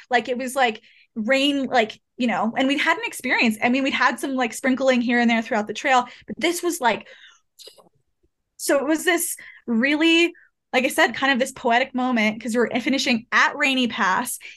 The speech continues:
in the pouring rain. And there was a handful of us, there was, like, my tramily and then this other tramily that we've been hiking with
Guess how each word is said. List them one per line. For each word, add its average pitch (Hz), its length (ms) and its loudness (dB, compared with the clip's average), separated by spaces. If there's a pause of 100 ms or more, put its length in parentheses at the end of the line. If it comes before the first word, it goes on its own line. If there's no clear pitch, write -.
(140)
in 294 180 0
the 294 140 0
pouring 262 1400 4 (380)
rain. 254 720 0 (320)
And 240 180 4
there 262 200 6
was 262 200 4
a 262 60 2
handful 240 480 -2
of 240 140 2
us, 226 240 2
there 220 120 -2
was, 220 200 0
like, 208 300 -2
my 240 260 2
tramily 254 420 0
and 233 180 2
then 214 120 2
this 208 160 -2
other 233 180 2
tramily 233 380 0
that 202 100 -2
we've 214 140 0
been 214 80 -4
hiking 220 340 2
with 214 260 0